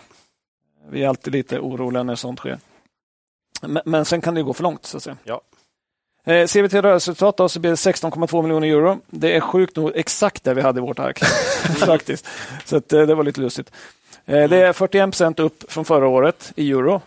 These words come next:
Speaker 1: femtionio procent i, i norska.
Speaker 2: Ja.
Speaker 1: Så det är ganska stor skillnad där också. Eh, marginal på nio procent i fjärde kvartalet, eh, eller i, i, i tredje kvartalet, då är det fjärde kvartalet i rad som man har nio procent då.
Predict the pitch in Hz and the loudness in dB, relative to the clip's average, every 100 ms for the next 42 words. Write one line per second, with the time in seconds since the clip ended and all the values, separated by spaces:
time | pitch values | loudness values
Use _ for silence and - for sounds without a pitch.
0 | _ - - 202 156 - 160 135 127 127 | _ -16 -2 0 0 -2 -2 -2 -2 -8
1 | 120 139 139 - 113 143 - 135 _ _ | -8 -8 -10 -12 -10 -10 -10 -14 _ _
2 | _ _ _ 113 - 160 151 156 143 - | _ _ _ -10 -10 -10 -6 -6 -6 -8
3 | 139 - 131 131 131 - 139 - - - | -10 -8 -8 -6 -6 -8 -12 -16 -20 -20
4 | _ _ _ - 165 185 190 175 175 170 | _ _ _ -4 2 2 4 2 2 -2
5 | 165 151 143 160 160 151 151 143 151 143 | 0 0 0 -2 -2 -2 0 0 0 2
6 | 143 190 - - 160 147 143 139 139 147 | 2 2 -2 -14 -8 -4 -4 -4 -6 -4
7 | 160 165 165 170 165 151 151 151 151 135 | 0 2 2 2 0 -2 -4 0 0 0
8 | 147 143 147 147 185 147 143 151 139 135 | 0 0 0 0 2 2 2 -4 -4 -4
9 | 139 175 151 - 135 131 131 131 139 127 | 0 2 2 0 -6 -4 -2 -4 -4 -6
10 | 123 156 143 135 | -4 -4 -4 -8